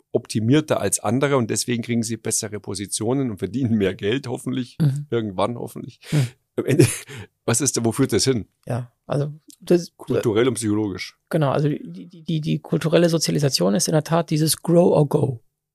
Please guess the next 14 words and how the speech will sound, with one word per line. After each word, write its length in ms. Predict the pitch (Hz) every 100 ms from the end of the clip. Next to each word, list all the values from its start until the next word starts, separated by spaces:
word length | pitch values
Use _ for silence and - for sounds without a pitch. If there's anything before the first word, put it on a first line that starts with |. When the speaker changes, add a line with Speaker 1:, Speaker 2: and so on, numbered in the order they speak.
| _
Speaker 2:
Ja, 280 | - 160 190
dass 160 | - 147
du 80 | 151
dich 140 | 147
da 160 | 147 127
weiterentwickelst 760 | 131 147 151 147 156 147 143
und 120 | 139
immer 180 | 139 139
weitermachst. 520 | 110 117 131 113 -
Ja, 120 | - 185
das 160 | 147
ist, 260 | - - -
das 220 | 147 156
ist, 240 | 165 -